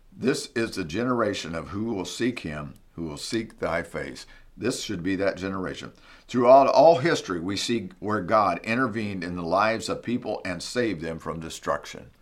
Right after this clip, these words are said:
What, this should be another time, right? Uh, we read about, uh, I wrote this, we read about the awakenings and God brought about when people prayed and preached the gospel. We see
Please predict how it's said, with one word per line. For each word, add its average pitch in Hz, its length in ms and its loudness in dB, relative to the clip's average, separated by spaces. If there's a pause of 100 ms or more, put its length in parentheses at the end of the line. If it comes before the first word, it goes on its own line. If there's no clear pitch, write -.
(720)
What, 90 400 -2 (260)
this 95 160 -4
should 90 200 -4
be 101 120 -2
another 98 320 -2
time, 71 400 -2
right? 78 220 -6 (720)
Uh, 82 180 2 (540)
we 110 140 2
read 139 280 4
about, 139 460 8
uh, 104 260 4
I 98 60 4
wrote 113 220 2
this, 110 220 -4
we 110 120 0
read 123 260 2
about 117 280 8
the 107 80 2
awakenings 160 680 2 (240)
and 101 180 -6
God 113 360 10 (160)
brought 113 240 8
about 117 460 4 (200)
when 98 220 -2
people 127 640 0
prayed 95 500 4
and 85 160 -6
preached - 540 -2 (200)
the 87 80 -6
gospel. 85 640 -2 (460)
We 101 140 -2
see 123 280 0